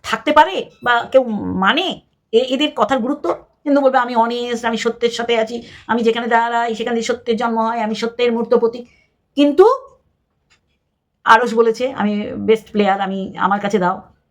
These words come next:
সেটা আরসের হয়ে গেছে দোষ। নিজের ঢাক নিজে পেটাতে সবাই ভালোবাসে, সেখান দিয়ে দাঁড়ালো আর যায় না। কিন্তু আমার অবজেকশন, ও বুঝতে পারছে, ও বুঝতে পারছে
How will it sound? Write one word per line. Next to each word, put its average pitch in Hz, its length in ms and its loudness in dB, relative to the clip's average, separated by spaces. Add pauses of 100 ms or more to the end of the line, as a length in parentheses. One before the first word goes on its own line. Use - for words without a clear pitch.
(240)
সেটা 262 280 2
আরসের 214 340 0
হয়ে 190 120 -2
গেছে 202 180 -2
দোষ। 143 260 -2 (800)
নিজের 180 300 2
ঢাক 175 380 -2
নিজে 175 340 -4 (480)
পেটাতে 180 380 -6 (100)
সবাই 262 380 0
ভালোবাসে, 151 460 -4 (240)
সেখান 226 300 -4
দিয়ে 247 140 -2
দাঁড়ালো 185 380 0
আর 165 140 -2
যায় 165 140 -4
না। 165 60 -6
কিন্তু 220 180 0
আমার 202 260 -2
অবজেকশন, 170 480 -2 (640)
ও 240 60 8
বুঝতে 262 260 4
পারছে, 151 360 -2 (400)
ও 214 80 4
বুঝতে 226 240 0
পারছে 330 440 -2